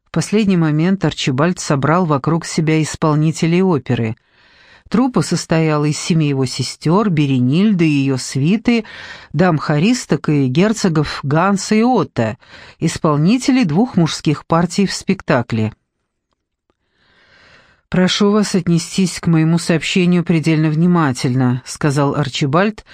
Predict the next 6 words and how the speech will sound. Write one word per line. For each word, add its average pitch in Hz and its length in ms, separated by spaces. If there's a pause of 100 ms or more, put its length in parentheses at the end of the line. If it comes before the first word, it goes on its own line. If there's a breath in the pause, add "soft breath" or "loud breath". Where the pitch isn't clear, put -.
(420 loud breath)
вытащив 240 440
часы 214 360
из 185 120
дырявого 185 540
жилетного 170 500
кармана. 120 640